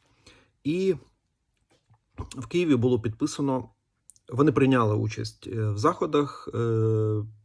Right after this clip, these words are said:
пам'яті в зв'язку з загиблими, руйнуваннями і в зв'язку з річницею повномасштабного вторгнення. Е, досить масштабні заходи відбувалися в місті Києві. І в Гостомелі також, в аеропорту, який,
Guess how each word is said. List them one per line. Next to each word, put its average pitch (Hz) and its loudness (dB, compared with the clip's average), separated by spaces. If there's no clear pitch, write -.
пам'яті 117 2
в 110 -6
зв'язку 117 -2
з 104 -4
загиблими, 117 4
руйнуваннями 113 2
і 107 -2
в 95 -6
зв'язку 104 -8
з 110 -2
річницею 107 -4
повномасштабного 104 -6
вторгнення. 156 -6
Е, 107 -10
досить 110 -4
масштабні 104 -4
заходи 98 -6
відбувалися 92 -10
в 87 -16
місті 92 -14
Києві. 160 -8
І 147 6
в 127 4
Гостомелі 151 2
також, 120 -4
в 120 2
аеропорту, 113 0
який, 113 -2